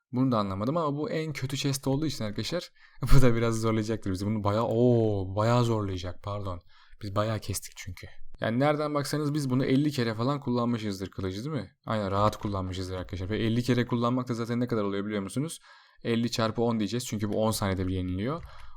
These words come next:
Elli çarpı on beş yüz saniye yapar. Beş yüz saniyede bayağı bir dakika yapar. Harbiden yani modumuzun eklemiş olduğu en güzel özellik bu chest. Bu chest'in yapımını zaten size şöyle göstermiştim. Evet, bayağı bir zor yapımı var zaten. Nether Star gerekiyor yapmak için.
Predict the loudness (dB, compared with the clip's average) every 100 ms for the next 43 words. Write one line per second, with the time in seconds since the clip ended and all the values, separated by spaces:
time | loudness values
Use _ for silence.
0 | -16 -8 -4 -4 -2 -2 -2 0 2 2
1 | -4 0 0 0 -2 -4 -2 -2 -2 -4
2 | -4 -2 -2 -2 -2 -2 -2 -4 -4 -6
3 | -4 -8 -4 4 4 4 0 0 0 2
4 | 2 -2 -4 -4 -4 -4 -4 -4 -4 -2
5 | -2 -2 -2 -2 -4 -2 -4 -4 -6 -2
6 | -2 -2 -6 -16 -6 -4 0 0 0 -2
7 | -2 -2 -2 -2 -2 -4 -4 -4 -4 0
8 | -2 0 0 0 -4 -6 -6 -6 -2 2
9 | 2 2 2 2 0 -2 -4 -4 -4 -4
10 | -4 -2 -2 -2 -4 -2 -2 -4 -4 -6
11 | -6 -10 -8 -8 -10